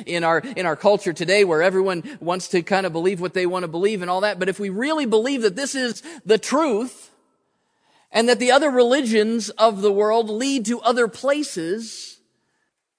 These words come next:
or, or, uh, not even religions, anyone who's,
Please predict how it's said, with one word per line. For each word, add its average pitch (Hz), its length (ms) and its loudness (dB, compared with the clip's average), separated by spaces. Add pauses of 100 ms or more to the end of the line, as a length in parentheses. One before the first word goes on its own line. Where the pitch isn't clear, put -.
(200)
or, 220 300 4
or, 214 440 4
uh, 180 180 -10 (280)
not 185 360 -4
even 202 380 -4
religions, 180 520 -2
anyone 208 580 0
who's, 202 320 -4